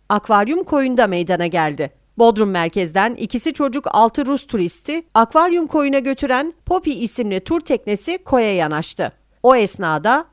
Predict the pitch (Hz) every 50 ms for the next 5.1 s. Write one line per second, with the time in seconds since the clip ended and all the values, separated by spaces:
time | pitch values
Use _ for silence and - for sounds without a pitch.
0 | _ - 202 208 220 240 240 233 - 240 220 196 202 196 - - 214 196 180 165
1 | 170 180 - - - 320 269 285 254 - - - 269 262 - 277 226 - - 190
2 | 175 - - 208 165 208 240 220 214 294 339 294 302 269 - - 254 208 - 226
3 | 208 175 180 180 170 208 240 254 269 294 285 294 277 - - 262 262 294 311 -
4 | - 269 262 - - 208 180 180 - 196 180 175 - - 190 151 - - - 175
5 | 147 -